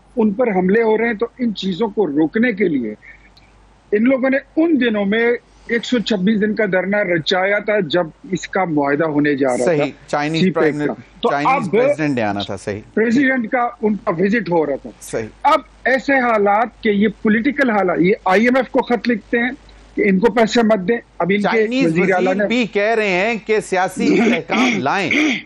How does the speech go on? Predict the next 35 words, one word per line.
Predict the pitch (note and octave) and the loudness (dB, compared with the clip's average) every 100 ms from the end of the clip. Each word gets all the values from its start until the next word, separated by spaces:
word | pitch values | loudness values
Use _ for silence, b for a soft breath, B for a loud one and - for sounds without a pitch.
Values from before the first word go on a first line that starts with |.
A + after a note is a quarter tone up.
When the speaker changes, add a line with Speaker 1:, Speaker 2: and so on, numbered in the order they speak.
| _ - - | _ -12 -4
Speaker 2:
मतलब | A#3 C4+ | -2 -2
तो | B3 | -2
फिर | C4+ C4 | 0 -2
ये | A3+ C4 | 0 0
हुकूमत | D#4 E4+ B3 E3+ | 2 2 2 0
की | D#4+ | 0
जिम्मेदारी | A3 G#3 F#3+ D#3+ D3+ | 0 0 0 0 0
है | E3 | -2
ना | A3+ F#4 | 0 0
ज्यादा | G3 C#3 A#2+ | 0 0 -2
बड़ी। | G#2 F#2+ F#2 _ - | -2 -6 -10 _ -8
मैं | F3 B3 G#3+ | -2 0 2
Speaker 1:
जी, | C4 | 0
Speaker 2:
हसन | B3 | 0
मुर्जा | A#3+ C4 | -2 0
साहब | A3+ C#4 | 0 0
की | D4+ | 2
Speaker 1:
इसीलिए | C4 | 2
Speaker 2:
तरफ | A#3+ | 0
Speaker 1:
मैं | G#3 | 0
Speaker 2:
जाना | G#3 G#3+ | -2 0
Speaker 1:
कह | |
रहा | G3+ | 0
Speaker 2:
चाहूंगा। | A3 B3+ | 0 0
Speaker 1:
हूं | C4+ | -2
कि | G#3+ A#3 A#3+ B3+ B3+ | -4 0 2 0 -2
Speaker 2:
बिल्कुल। | G3 C4 C4+ A#3+ | -4 -4 0 0
Speaker 1:
अगर | C#4+ | -2
आप | A3+ | -2
जाएं, | E3+ A3+ F#3 | -2 -2 -2
मैं, | C#3+ G#3 A3+ _ | -2 -2 -2 _
मैं | F#3+ | -2
एक | G#3 | -2
जुमला | D#3 F#3 A3 | 0 0 0
कहूंगा | G3 F3 G#3 A3+ | -2 -2 0 0